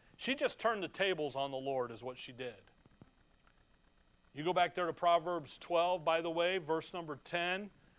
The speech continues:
and he talks about, "A righteous man regardeth the life of his beast, but the tender mercies of the wicked are cruel."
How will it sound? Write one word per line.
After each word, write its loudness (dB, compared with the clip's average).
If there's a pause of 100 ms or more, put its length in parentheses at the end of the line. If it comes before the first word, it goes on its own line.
(320)
and -6
he -4
talks 8
about, 6
"A 6
righteous 2
man 0
regardeth 8
the 2
life 6
of 0
his 2
beast, -6 (880)
but -4
the -12
tender 2
mercies 0
of -8
the -4
wicked -4
are -6
cruel." 0